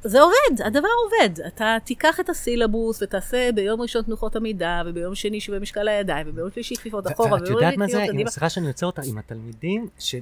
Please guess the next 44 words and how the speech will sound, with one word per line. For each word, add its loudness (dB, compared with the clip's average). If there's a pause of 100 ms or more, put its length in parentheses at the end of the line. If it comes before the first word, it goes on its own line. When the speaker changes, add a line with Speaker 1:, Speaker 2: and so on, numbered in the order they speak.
(140)
Speaker 2:
אני -6
אפילו, 0
אני 2
אפילו -2
לא -6
שמתי -8
לב -4
לזה, -8
רק -6
שעשיתי -10
את -10
זה -10
איתם. -4
אני -12
סיפרתי -8
לך -10
קודם -8
שמאז -6
שהתחיל -6
הברדק -4
הזה, -4
אז -6
אני -10
מתאמן -8
עם -8
כמה -6
מהתלמידים -8
שלי, -8
את -10
האימון -2
האישי -4
ביחד -2
איתם -6
בזום. -6
כל -2
אחד -4
את -12
האימון -8
האישי -14
שלו -8
ביחד, -10 (360)
מינימום 0
של -10
הנחיה, -4